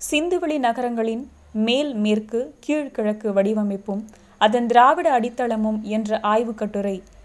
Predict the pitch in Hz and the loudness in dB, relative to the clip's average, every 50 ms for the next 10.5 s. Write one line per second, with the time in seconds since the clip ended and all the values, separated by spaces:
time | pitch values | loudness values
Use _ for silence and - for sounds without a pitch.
0 | - - - - 277 262 277 320 320 311 330 277 247 247 247 247 240 - - 214 | -20 -10 2 4 4 4 4 2 0 -2 -2 -2 0 0 0 0 -2 -4 -2 2
1 | 226 247 269 262 - 294 269 240 226 214 214 220 208 214 214 208 208 - - - | 2 2 4 2 2 0 0 0 -4 -4 -2 -2 0 2 2 2 2 0 0 2
2 | 202 214 233 247 254 254 - - 214 208 202 208 214 214 208 208 - 202 202 196 | 2 4 4 2 0 -2 -4 -4 -4 -2 -2 -2 -2 -4 -6 -6 -4 -6 -4 -4
3 | 196 196 190 196 190 196 190 185 - - _ _ _ - - - 285 285 302 311 | -4 -4 -4 -4 -4 -6 -6 -8 -12 -18 _ _ _ -14 -6 -4 -2 -2 0 -2
4 | 359 285 302 277 277 277 - - 214 208 214 220 226 226 226 214 208 208 208 202 | -2 -2 -2 -2 -2 -4 -4 0 0 2 2 0 -2 -2 -2 -2 -2 -2 -2 -4
5 | 196 - 214 208 214 214 214 208 202 208 214 220 208 214 202 196 190 190 190 196 | -6 -6 -6 -6 -6 -6 -4 -2 -2 -2 -2 -2 -4 -4 -2 -2 -2 -2 -4 -6
6 | 254 - - _ _ _ _ _ _ - 202 214 254 277 302 302 320 311 294 285 | -10 -14 -20 _ _ _ _ _ _ -2 4 4 6 4 4 0 -2 -4 -2 -2
7 | - 214 208 214 - 220 220 208 214 226 240 247 254 - - 214 220 214 - 226 | -4 -4 -4 -2 -2 -2 0 0 0 0 0 0 -2 -2 -6 -8 -8 -4 -4 -6
8 | 220 220 - - - 214 196 196 196 202 208 247 - - - 202 202 202 202 202 | -6 -6 -10 -10 -8 -8 -8 -4 -4 -4 -4 -4 -6 -8 -6 -6 -4 -2 -4 -4
9 | 202 208 233 233 226 196 208 208 - 214 208 208 208 208 220 214 214 214 208 196 | -6 -6 -8 -6 -6 -6 -6 -6 -4 -4 -4 -4 -4 -6 -8 -4 -2 -2 -2 -2
10 | 196 202 202 196 196 - - 196 180 175 | -4 -6 -8 -8 -10 -8 -6 -6 -6 -6